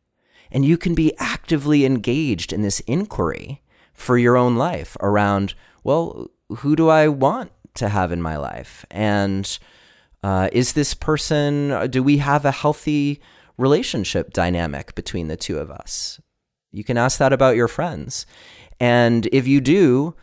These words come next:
then awesome. And if you don't, then you can make a choice about whether you try to repair it or adjust or, or not. It's all great practice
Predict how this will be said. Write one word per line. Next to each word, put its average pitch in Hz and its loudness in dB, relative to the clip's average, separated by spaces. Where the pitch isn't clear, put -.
then 131 2
awesome. 85 -4
And 120 -2
if 131 0
you 135 2
don't, 139 0
then 143 4
you 170 2
can 180 -4
make 180 -2
a 175 0
choice 233 -6
about 104 2
whether 107 2
you 107 -2
try 98 0
to 90 0
repair 92 0
it 190 -8
or 95 -4
adjust 82 -6
or, 127 -2
or 147 -2
not. 160 -8
It's 131 0
all 156 4
great 110 -2
practice - -4